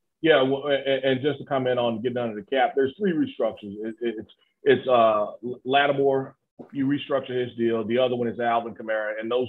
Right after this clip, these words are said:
two you know that you want back. The other one, um, you, you, you get an extension with Davenport. I mean, I think he counts about ten and a half million, and the other one is, um, is, uh, you, you, you get a contract with Marcus Williams. Both of those, all four of those, th-,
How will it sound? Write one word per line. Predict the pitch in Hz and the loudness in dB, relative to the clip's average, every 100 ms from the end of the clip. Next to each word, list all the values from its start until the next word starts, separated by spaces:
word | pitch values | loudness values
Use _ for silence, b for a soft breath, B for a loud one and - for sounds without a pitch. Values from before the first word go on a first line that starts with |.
| - | -6
two | 131 120 | -6 -4
you | 117 | -4
know | 113 117 117 | -2 0 0
that | 117 117 120 | 0 -4 -6
you | |
want | 113 113 98 | -4 -4 -2
back. | 107 110 - | -4 -2 0
The | |
other | 117 117 | 0 0
one, | 117 113 - b b | -2 -4 -8 b b
um, | 117 117 113 107 107 | 0 2 2 0 -4
you, | 95 113 127 131 131 - - | -8 -2 2 2 0 -14 -8
you, | 120 | -4
you | 123 120 127 | -4 -6 -6
get | 127 143 | -2 -2
an | 135 | -2
extension | 127 - 131 117 120 | -4 -4 -6 -6 -8
with | 113 110 | -6 -2
Davenport. | 123 123 117 110 123 120 113 - | 2 2 2 -4 0 0 0 -4
I | |
mean, | 113 110 | -4 -4
I | |
think | 104 120 | -4 -6
he | 120 101 | -8 -4
counts | 113 110 110 | -2 -2 -4
about | 98 104 - | -2 -2 -2
ten | 131 117 | -4 -2
and | |
a | 107 | 0
half | 117 110 113 | 2 2 2
million, | 113 110 107 107 _ b - | -4 -2 -2 -6 _ b -4
and | 117 | 2
the | 123 | 4
other | 123 117 | 4 2
one | 117 113 | -2 -2
is, | 110 95 | -4 -6
um, | 117 110 107 104 101 95 _ _ _ - | -4 -2 0 -2 -6 -14 _ _ _ -6
is, | 120 117 107 107 104 | -2 -2 -4 -8 -10
uh, | 113 113 | -8 -8
you, | 107 113 - - - | -8 -10 -10 -12 2
you, | 117 | 2
you | 120 120 120 | 4 4 2
get | 104 107 127 | 2 2 2
a | |
contract | 117 131 120 120 117 101 | 2 -2 0 0 0 -2
with | 107 | -4
Marcus | 120 110 101 101 | -2 -2 -6 -2
Williams. | 117 104 92 - b b | 0 0 -8 -16 b b
Both | 160 170 | 6 6
of | 139 | 4
those, | 135 135 131 147 | 4 4 2 4
all | 160 156 | 4 4
four | 147 127 | 0 2
of | |
those, | 120 120 120 | 2 0 -2
th-, | 120 | -10